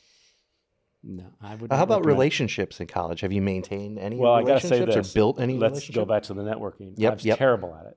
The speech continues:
Speaker 2: Okay,
Speaker 1: Uh,
Speaker 2: okay.
Speaker 1: a very shy introvert, did
Speaker 2: Mm-hmm.
Speaker 1: not do the networking I should. So
Speaker 2: Okay.
Speaker 1: for some, it's amazing. Like Brian Singer, who went to U S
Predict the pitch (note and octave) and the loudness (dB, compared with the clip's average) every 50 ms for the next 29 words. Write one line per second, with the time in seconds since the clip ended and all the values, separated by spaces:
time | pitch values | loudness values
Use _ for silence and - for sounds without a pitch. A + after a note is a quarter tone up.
0 | _ - - G#2 - A#2 G2 F#2+ C3 - - G2+ G2 G#2+ G#2+ G#2 G#2+ A2+ A2+ G#2 | _ -8 -8 -4 0 0 0 -2 -2 -8 -12 -10 -6 -4 -4 -4 -4 -4 -8 -10
1 | F#2+ G2+ G#2+ G#2+ A2 G#2 - - - A2+ G#2+ G#2+ A2 A2 A2 A#2+ A2+ G#2+ - A#2 | -8 -6 -6 -4 -4 -6 -6 -2 0 0 2 2 0 -2 -4 -6 -8 -6 -6 -6
2 | F#2+ G2 A2 G#2+ G#2 G#2 G#2 - - G2+ G#2 G#2 F2+ G2 G#2 G#2 G#2 - - G#2 | -4 -2 -2 0 0 -2 -4 -8 -10 -8 -8 -6 -4 -2 -2 -2 -4 -6 -8 -12
3 | F2 G2 G2 G2 G2 G2 F#2+ F#2 F#2 G2 F#2 F#2 - G2 F#2 E2+ - F#2+ F2 E2+ | -4 -2 -2 0 0 -2 -4 -4 -6 -6 -8 -8 -8 -10 -10 -10 -10 -12 -12 -12
4 | E2+ D#2+ - - G2 F#2+ F#2+ F#2+ - _ - - A2+ G2+ F#2+ G2 F#2+ - _ _ | -14 -16 -16 -16 -16 -16 -18 -20 -20 _ -10 -6 -4 -4 -4 -4 -6 -10 _ _
5 | _ _ _ _ _ - - _ _ _ _ - A2+ G#2 - - C3+ C#3 B2 G#2 | _ _ _ _ _ -20 -20 _ _ _ _ -8 -8 -6 -2 0 0 0 0 -2
6 | - - G#2 G2 G#2 A2 A2 G#2+ G2 - F2 E2+ F2+ F2+ F#2 E2+ D#2+ A2+ G#2+ A2 | -6 -8 -8 -4 -2 0 0 -2 -2 -6 -10 -14 -14 -14 -14 -10 -6 -4 -4 -2
7 | A2+ G#2 F#2+ - - - D3 C3+ G2+ G2 F#2 G2 G2 F#2+ F2 - G2+ G2 F#2 F2+ | -4 -6 -8 -10 -10 -12 -10 -8 -8 -8 -8 -8 -8 -8 -10 -10 -10 -10 -8 -8
8 | E2+ E2+ - | -10 -12 -14